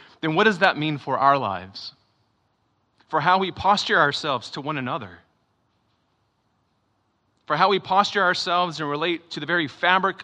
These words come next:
of American culture, religious, economic, and civil well-being? Power and freedom and security.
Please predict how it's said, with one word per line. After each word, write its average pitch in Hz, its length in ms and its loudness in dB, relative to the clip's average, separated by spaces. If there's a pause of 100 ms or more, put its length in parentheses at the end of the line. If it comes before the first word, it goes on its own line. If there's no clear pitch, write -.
of 143 80 -8
American 143 480 -6
culture, 101 480 -14 (1040)
religious, 123 500 -4
economic, 131 580 -4
and 110 120 -10
civil 143 320 -6
well-being? 117 680 -4 (760)
Power 131 420 2
and 98 140 -16
freedom 123 460 -8
and 98 120 -16
security. 110 720 -12